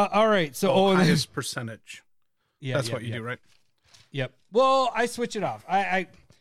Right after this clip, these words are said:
Speaker 1: sometimes one of the newer decks will take over because it's being put in a bunch of those.
Speaker 2: Okay.
Speaker 1: And so I'll over, I'll, I'll look for high, like, I want you to be actually to get a clue. So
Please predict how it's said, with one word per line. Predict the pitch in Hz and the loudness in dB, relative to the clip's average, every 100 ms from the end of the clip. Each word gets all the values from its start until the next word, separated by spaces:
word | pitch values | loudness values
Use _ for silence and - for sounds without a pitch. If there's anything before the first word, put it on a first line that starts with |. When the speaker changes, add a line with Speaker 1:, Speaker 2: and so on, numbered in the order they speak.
| _ _ | _ _
Speaker 1:
sometimes | - 214 233 247 240 185 - 139 143 135 | -6 -2 0 -2 -4 -8 -12 -18 -20 -8
one | 151 196 | -4 -2
of | 190 | 0
the | |
newer | 175 160 175 190 | 0 0 0 -2
decks | 180 196 196 - - - _ _ | -2 -4 -4 -12 -14 -18 _ _
will | 147 | -8
take | 160 165 156 - - | -4 -4 -4 -6 -4
over | 143 147 165 | -2 -2 -2
because | 165 147 135 | -4 -6 -8
it's | 127 | -8
being | 110 147 131 113 | -6 -6 -6 -10
put | - 151 - | -10 -10 -6
in | 139 147 | -6 -4
a | |
bunch | 143 156 160 | -4 -6 -6
of | 165 | -6
those. | 165 170 175 160 - - | -6 -4 -6 -10 -16 -8
Speaker 2:
Okay. | - 208 _ | -8 -8 _
Speaker 1:
And | 143 | -8
so | 127 151 | 0 0
I'll | 147 | 0
over, | 147 156 156 156 151 | 0 0 0 -2 0
I'll, | 147 143 | -2 0
I'll | 143 143 | -2 -2
look | 151 - | -4 -4
for | 147 127 | -6 -4
high, | 143 143 143 | -2 -2 -4
like, | 139 135 147 | -6 -6 -4
I | |
want | 180 220 220 | 0 0 0
you | 202 | -2
to | 180 | -4
be | 160 170 | -2 -2
actually | 160 - 165 | -2 -4 -8
to | 143 | -6
get | 139 | -6
a | 131 | -8
clue. | - 143 110 | -8 -6 -6
So | 95 143 123 110 | -6 -4 -4 -6